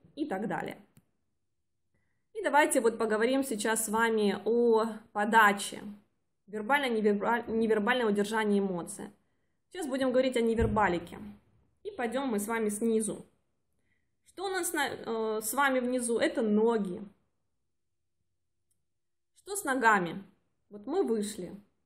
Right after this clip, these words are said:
Допустим, а, вы не спикер, и у вас не камера только, да? Ваши ноги видны.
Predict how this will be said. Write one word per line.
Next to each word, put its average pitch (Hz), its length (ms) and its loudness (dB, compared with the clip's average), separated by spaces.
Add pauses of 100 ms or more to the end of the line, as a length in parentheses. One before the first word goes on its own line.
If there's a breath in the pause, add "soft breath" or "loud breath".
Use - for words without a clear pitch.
(360)
Допустим, 214 580 -6 (560 soft breath)
а, 196 280 -6
вы 233 320 0
не 214 400 0 (1080)
спикер, 226 420 -6 (440)
и 262 180 -4
у 262 60 2
вас 262 360 0
не 262 180 0
камера 233 420 4
только, 208 400 0
да? 392 320 -2 (200)
Ваши 320 420 -2
ноги 269 260 0
видны. 214 580 0